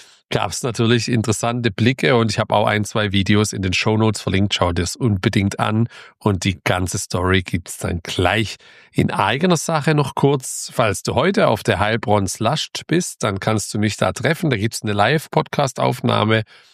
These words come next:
mit dem, äh, Johannes von Duschbrocken, mit dem habe ich auch vor zweieinhalb Jahren, ich glaube in Folge sechs das erste Mal gesprochen. Freue mich schon sehr, dass wir das dann morgen live auf der Konferenz machen. Die Folge gibt's dann in zwei Wochen.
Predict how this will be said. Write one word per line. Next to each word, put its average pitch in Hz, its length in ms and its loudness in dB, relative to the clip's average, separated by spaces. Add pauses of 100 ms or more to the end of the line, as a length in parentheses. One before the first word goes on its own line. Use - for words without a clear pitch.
(140)
mit 107 240 2
dem, 101 280 0
äh, 107 100 0
Johannes 98 480 2
von 101 160 -4
Duschbrocken, 117 560 0
mit 101 100 2
dem 95 120 0
habe 95 100 2
ich 90 100 -2
auch 131 200 0
vor 113 180 0
zweieinhalb 117 560 -2
Jahren, 127 400 2 (300)
ich - 100 -10
glaube 104 220 -2
in - 20 -2
Folge 104 320 2
sechs - 280 -4
das - 120 -6
erste 143 300 -4
Mal 131 140 2
gesprochen. 117 420 0
Freue 107 240 0
mich 104 160 0
schon 98 160 2
sehr, 127 420 -2 (300)
dass - 240 0
wir 107 40 0
das 104 140 0
dann 101 160 -2
morgen 101 300 4
live 101 320 2
auf 120 120 -2
der 110 120 0
Konferenz 104 560 0
machen. 139 300 -2
Die 120 100 2
Folge 95 320 0
gibt's - 200 -6
dann 104 140 -4
in 104 200 -2
zwei 92 380 -4
Wochen. 196 300 4